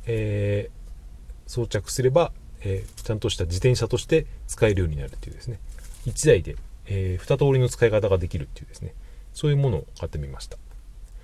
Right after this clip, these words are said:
あ、最初はですね、そういう、うん、一台で二度美味しいみたいですね、そういうテレビデオみたいなのはですね、あまりいいお-、買い物をした記憶がないので、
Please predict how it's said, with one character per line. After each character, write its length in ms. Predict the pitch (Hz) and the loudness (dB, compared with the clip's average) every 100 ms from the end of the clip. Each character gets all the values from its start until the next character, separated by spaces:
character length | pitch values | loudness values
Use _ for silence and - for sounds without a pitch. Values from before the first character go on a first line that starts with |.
| - - - - 127 | -14 -14 -14 -10 -6
あ、 20 | |
最 180 | - 156 | -2 0
初 140 | 202 | 2
は 80 | 196 | 0
で 80 | 139 | 0
す 80 | - | -2
ね、 40 | |
そ 180 | - 101 | -4 -2
う 40 | |
い 200 | 101 104 | 0 -2
う、 40 | 107 - - - - | -4 -10 -14 -14 -6
う 20 | |
ん、 200 | 95 78 - - - - - - | -4 -4 -6 -16 -18 -18 -18 -8
一 240 | 104 - 151 | -6 4 8
台 180 | 113 | 8
で 160 | 78 67 - - - - 90 | 6 -6 -10 -16 -16 -8 -2
二 180 | 92 | 2
度 100 | 92 107 | 2 2
美 100 | 98 | 0
味 100 | 95 | -2
し 160 | - | 0
い 60 | 90 | -2
み 80 | 73 | -2
た 80 | |
い 20 | 67 | -10
で 60 | |
す 80 | - | -10
ね、 40 | |
そ 140 | 87 92 | -4 -2
う 60 | |
い 80 | 87 | -2
う 60 | 87 - - | -4 -10 -4
テ 140 | 117 | 2
レ 80 | 127 | 4
ビ 100 | 156 | 6
デ 80 | 120 | 6
オ 60 | |
み 80 | 80 | 4
た 100 | 80 | 0
い 60 | 76 | -2
な 60 | |
の 40 | 73 | -4
は 80 | 69 | -6
で 60 | |
す 100 | - | -8
ね、 60 | - - - | -10 -10 -4
あ 80 | 117 | 2
ま 100 | 135 | 4
り 80 | 131 | 4
い 200 | 147 117 | 2 4
い 60 | |
お-、 80 | 85 95 - - - - - - | 2 -2 -6 -16 -16 -18 -16 -8
買 160 | - 113 | 0 2
い 20 | |
物 200 | 110 107 | 4 0
を 40 | |
し 60 | 98 | 0
た 100 | 98 | -2
記 140 | - | 2
憶 220 | 113 107 117 | 2 6 8
が 60 | |
な 120 | 110 | 8
い 40 | 98 | 6
の 100 | |
で、 100 | 82 | 4